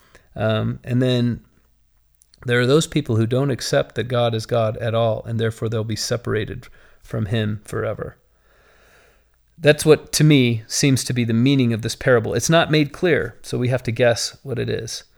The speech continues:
So that's the parable of the pounds, and that's Luke chapter nineteen. Well, now let's switch over quickly.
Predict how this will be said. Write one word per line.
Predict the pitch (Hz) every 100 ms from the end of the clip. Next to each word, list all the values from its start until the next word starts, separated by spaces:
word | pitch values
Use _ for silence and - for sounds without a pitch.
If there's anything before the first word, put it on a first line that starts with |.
| _
So | - 127
that's | 151 -
the | 127
parable | - 135 131 123
of | 117
the | 113
pounds, | - 117 113 110 110
and | -
that's | 117 113 -
Luke | 120 113
chapter | 113 117 120
nineteen. | 110 110 - 101 - - _ - _ _ _
Well, | 120
now | 139
let's | 180 175 - - -
switch | - - 156 -
over | 147 131
quickly. | 120 - 135 135 117